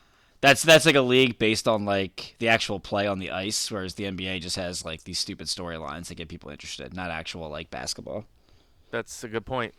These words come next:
Speaker 1: So, I know. That's why I made it.
Speaker 2: Good job, Drew.
Speaker 1: Thank you,
Speaker 2: Um,
Speaker 1: sir.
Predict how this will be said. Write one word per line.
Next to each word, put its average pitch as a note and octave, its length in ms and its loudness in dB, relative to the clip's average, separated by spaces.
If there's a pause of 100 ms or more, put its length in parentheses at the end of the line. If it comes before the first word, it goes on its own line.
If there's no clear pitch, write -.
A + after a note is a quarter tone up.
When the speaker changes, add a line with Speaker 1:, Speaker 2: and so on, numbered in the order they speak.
(300)
Speaker 1:
So, C#2+ 320 -8 (1300)
I A2+ 80 4
know. D#3+ 140 2
That's A2+ 200 -10
why G#2+ 120 0
I - 20 -4
made C3+ 180 -2
it. - 120 -8 (920)
Speaker 2:
Good A#3+ 300 12
job, A#2+ 460 4
Drew. A#2 500 -2 (1040)
Speaker 1:
Thank G3 180 12
you, F#3 80 8
Speaker 2:
Um, F#3+ 100 8
Speaker 1:
sir. A3+ 260 4